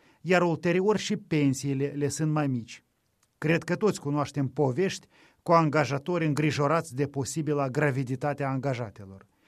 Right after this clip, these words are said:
Și salariile femeilor sunt mai mici decât ale bărbaților, fapt ușor de demonstrat.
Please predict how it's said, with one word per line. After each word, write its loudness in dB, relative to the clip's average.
Și -2
salariile 2
femeilor -2
sunt -4
mai 0
mici -2
decât -6
ale -4
bărbaților, -6
fapt -6
ușor -4
de -4
demonstrat. -4